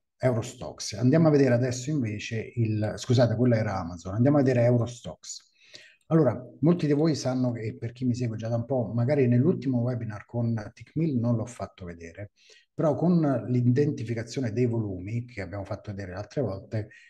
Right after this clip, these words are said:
potevamo identificare i bottom dell'Eurostoxx quando ci fu la correzione del duemilaventidue,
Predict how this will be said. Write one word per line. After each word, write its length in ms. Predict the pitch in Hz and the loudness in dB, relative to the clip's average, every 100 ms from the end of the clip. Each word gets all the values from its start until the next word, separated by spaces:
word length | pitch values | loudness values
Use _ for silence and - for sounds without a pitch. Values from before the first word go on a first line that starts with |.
| _ | _
potevamo 440 | - 135 156 147 123 | -2 2 4 6 6
identificare 720 | 120 120 127 135 123 101 113 | 6 4 0 0 -2 -2 -2
i 60 | |
bottom 500 | 110 131 123 - 98 | -2 -2 -2 -4 -8
dell'Eurostoxx 1000 | 95 101 101 98 - - 101 - - - | -6 -6 -8 -10 -8 -4 -4 -6 -14 -14
quando 600 | - 110 101 95 95 90 _ _ | -8 -4 -4 -4 -6 -8 _ _
ci 160 | - | -12
fu 140 | 104 113 | -6 -4
la 120 | 95 | -4
correzione 520 | 92 98 - 127 104 | -6 -10 -6 -4 -2
del 200 | 90 95 | -4 -6
duemilaventidue, 1400 | 90 98 104 117 95 85 82 101 95 - 117 143 160 165 | -4 -2 4 4 4 -2 -4 -4 -4 0 2 4 4 2